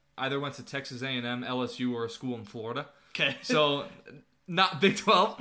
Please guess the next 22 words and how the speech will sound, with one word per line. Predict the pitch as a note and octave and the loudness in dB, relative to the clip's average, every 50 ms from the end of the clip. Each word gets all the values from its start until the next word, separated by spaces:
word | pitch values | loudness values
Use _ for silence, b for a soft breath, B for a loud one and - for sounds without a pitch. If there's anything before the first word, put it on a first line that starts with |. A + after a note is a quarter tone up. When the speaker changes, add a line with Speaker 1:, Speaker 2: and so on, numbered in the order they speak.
| G3+ F#3+ | -8 -2
Speaker 2:
Not | G3 G#3+ A3 A3+ A#3+ A#3 F3 | 2 4 6 6 6 6 6
well. | G3+ B3 A#3 A3+ | 4 4 4 6
Well, | G#3+ A#3+ C4 A#3+ G#3+ A3 A3+ B3 B3 - | 6 6 8 8 8 8 6 4 2 -2
the | - - F#3 | -6 -6 -4
States | - - - B3 D4+ F4 E4 - - | -2 2 4 4 4 4 2 0 -2
maybe. | G3 D#3 D3 D3 B2+ C3+ D3+ D3 | 0 0 0 0 0 0 0 0
Speaker 1:
The | D3+ | -2
States, | - - - - - F#3+ G3 G3 G#3 G#3 - - - | -2 -4 -6 0 2 2 4 2 2 0 -6 -10 -10
yes. | E3 D3 C3+ C3 D3+ D3 C3 - - - - - - | -8 -8 -2 0 2 2 2 0 -2 -8 -12 -8 -2
Speaker 2:
Yes. | D#3 D#3+ C#3 - - - - - - B2+ | 0 0 0 0 -2 -6 -8 -8 -6 -2
Speaker 1:
One | D3 E3+ G#3 B3 | 0 2 4 4
of | C4+ A3+ F3 D3+ C3+ - - - | 4 2 2 -2 -6 -12 -16 -12
my | C3+ C#3 D3 D3+ D3 C#3 | -6 -2 0 0 0 0
friends | C3 - C#3+ C#3 B2+ B2+ B2+ C3+ C#3 - - b b b b b b b | -2 -2 -2 -2 -2 -2 -4 -6 -10 -12 -16 b b b b b b b
played | - D#3+ D#3+ D#3+ D#3 | 0 2 2 2 2
football | D#3 E3+ D#3+ D#3+ D#3 D3 | 0 -2 0 2 2 2
at | C#3 C3+ | 2 0
U | D3+ E3 | 0 0
C | D#3+ - F#3 F#3+ | 0 2 4 4
F. | A3 G3 - - - - | 4 4 2 -2 -10 -10
So | - - B2+ B2 A#2+ A#2+ - | -6 -4 -2 -2 -2 -4 -2
yes, | D3+ F3 D#3+ - - - | 0 0 0 -2 -4 -12